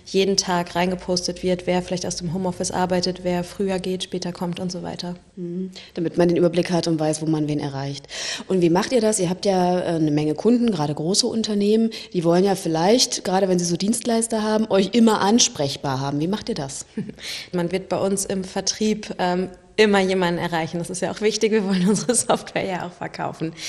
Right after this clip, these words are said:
Speaker 1: Ähm, aber wir teilen es dann eben so auf, dass es passt. Sprechen uns untereinander gut ab.
Speaker 2: Und heißt das, ihr braucht eigentlich mehr Leute?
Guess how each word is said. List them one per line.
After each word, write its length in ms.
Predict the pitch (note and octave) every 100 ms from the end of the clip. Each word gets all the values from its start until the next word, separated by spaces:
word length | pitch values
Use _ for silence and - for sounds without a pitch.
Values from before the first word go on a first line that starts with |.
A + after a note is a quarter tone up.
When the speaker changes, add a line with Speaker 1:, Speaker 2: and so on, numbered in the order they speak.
| - - -
Speaker 1:
Ähm, 520 | E3+ E3+ E3+ F3 F3 -
aber 220 | F#3 F#3
wir 100 | G3+
teilen 220 | G3 F3
es 80 | F3
dann 100 | F3
eben 160 | E3
so 80 | E3
auf, 160 | C3+ -
dass 120 | E3
es 80 | D#3+
passt. 400 | - C#3 - -
Sprechen 320 | - F3 F3
uns 120 | F3
untereinander 440 | - E3+ D#3 D#3+ E3
gut 180 | E3+ -
ab. 240 | D#3+ - _ _ - - - -
Speaker 2:
Und 140 | F3
heißt 160 | F#3+ A#3+
das, 100 | A#3+
ihr 100 | F#3
braucht 360 | - G3 -
eigentlich 320 | - F3+ F3 E3
mehr 300 | E3 F#3 A#3+
Leute? 560 | C4 C#4 C#4+ E4 F#4